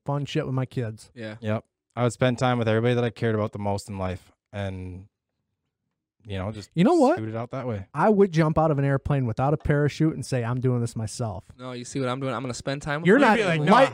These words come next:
Speaker 3: I
Speaker 1: life
Speaker 3: got
Speaker 1: ain't
Speaker 3: twenty-four
Speaker 1: taking
Speaker 3: hours
Speaker 1: me.
Speaker 3: left. I got
Speaker 1: Yep.
Speaker 3: about six seconds."
Speaker 1: Yep.
Speaker 3: <laughs>
Speaker 1: Life ain't taking me. I'm
Speaker 2: I
Speaker 1: taking
Speaker 2: got
Speaker 1: me.
Speaker 2: See, what I'm gonna do is I'm assuming that if this situation happens, somebody's coming for me. Like, like, I'm not just gonna all of a sudden just die in twenty-four hours. Like, "Ooh,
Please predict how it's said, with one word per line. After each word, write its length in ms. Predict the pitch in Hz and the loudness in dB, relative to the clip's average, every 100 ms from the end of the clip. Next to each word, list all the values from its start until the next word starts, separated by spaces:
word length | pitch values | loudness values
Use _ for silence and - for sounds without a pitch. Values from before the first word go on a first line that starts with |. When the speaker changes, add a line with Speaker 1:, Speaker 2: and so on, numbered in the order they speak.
| 156 | 4
Speaker 3:
I 60 | 175 | 6
Speaker 1:
life 60 | 269 | 6
Speaker 3:
got 80 | 247 | 6
Speaker 1:
ain't 80 | 233 | 4
Speaker 3:
twenty-four 160 | 208 196 | 4 6
Speaker 1:
taking 180 | 175 175 | 6 6
Speaker 3:
hours 80 | 170 | 6
Speaker 1:
me. 80 | 180 | 6
Speaker 3:
left. 240 | 143 - | 4 0
I 100 | 190 | 2
got 40 | 156 | 4
Speaker 1:
Yep. 60 | 160 | 4
Speaker 3:
about 280 | 147 139 _ | 2 -4 _
six 400 | - - 196 214 | -18 0 2 2
seconds." 420 | - 180 - 101 135 | 0 0 0 -6 2
Speaker 1:
Yep. 280 | 151 180 | 4 4
Speaker 3:
<laughs> 120 | 208 170 | 4 6
Speaker 1:
Life 280 | 208 247 | 6 6
ain't 180 | 220 180 | 4 4
taking 320 | 170 165 165 | 2 2 4
me. 140 | 165 160 | 4 4
I'm 80 | 190 | 4
Speaker 2:
I 20 | |
Speaker 1:
taking 340 | - 196 160 | 4 4 4
Speaker 2:
got 40 | 160 | 6
Speaker 1:
me. 320 | 175 151 - _ | 6 4 -2 _
Speaker 2:
See, 180 | - 147 | -8 -4
what 120 | 139 | 0
I'm 120 | 147 | 0
gonna 160 | 160 147 | 0 -6
do 320 | 123 120 120 _ _ - | -6 -6 -6 _ _ -6
is 140 | 147 | -2
I'm 140 | 190 220 | -2 -2
assuming 380 | - 180 175 160 | -6 -8 -6 -6
that 60 | |
if 100 | 147 | -4
this 180 | - 147 | -2 -4
situation 460 | - 139 139 127 135 | -4 -2 -2 0 -2
happens, 280 | 123 123 117 | -2 -6 -6
somebody's 400 | 156 151 131 - | -4 -2 -4 -4
coming 360 | 120 113 87 | -6 -6 -8
for 200 | 110 - 50 | -12 -14 -14
me. 80 | 50 | -18
Like, 180 | - 80 - | -14 -16 -6
like, 140 | 120 | -2
I'm 80 | 127 | 0
not 140 | 135 117 | 0 -2
just 100 | 123 | -4
gonna 140 | 113 | 0
all 80 | 107 | 0
of 40 | 110 | 0
a 60 | |
sudden 200 | 117 147 | -2 -6
just 140 | 113 - | -8 -6
die 200 | 110 123 | -6 -6
in 60 | 117 | -6
twenty-four 300 | 123 117 110 | -6 -2 -2
hours. 300 | 110 110 113 | 0 -2 -4
Like, 120 | 107 | 0
"Ooh, 180 | 190 | 4